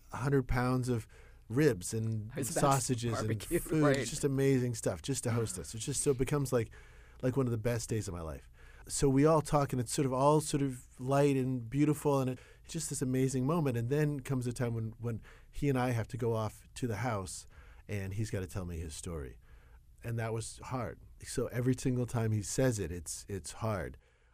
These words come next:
Speaker 1: He's as remarkable a man as Brian is. The fact that he's gone through what he's gone through for so long and come out the other side so positive.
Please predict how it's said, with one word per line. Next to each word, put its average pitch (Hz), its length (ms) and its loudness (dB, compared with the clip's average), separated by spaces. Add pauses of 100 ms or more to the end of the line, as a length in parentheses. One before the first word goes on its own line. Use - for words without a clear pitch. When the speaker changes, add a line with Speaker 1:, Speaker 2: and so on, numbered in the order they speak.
(240)
Speaker 1:
He's 185 380 -2
as 135 140 2
remarkable 123 640 2
a 107 40 0
man 104 380 -2 (380)
as 92 220 -2
Brian 98 380 -2
is. 58 260 -14 (240)
The 110 80 -4
fact 117 200 2
that 117 100 0
he's 110 160 0
gone 120 240 -2
through 110 200 -2
what 120 220 0
he's 127 200 -2
gone 127 320 0
through 113 140 -4
for 101 140 -6
so - 180 -2
long 104 380 -2 (280)
and 110 120 -2
come 117 180 0
out 113 180 0
the 107 100 -2
other 98 160 -2
side 101 580 -2 (680)
so 127 800 4
positive. 117 640 0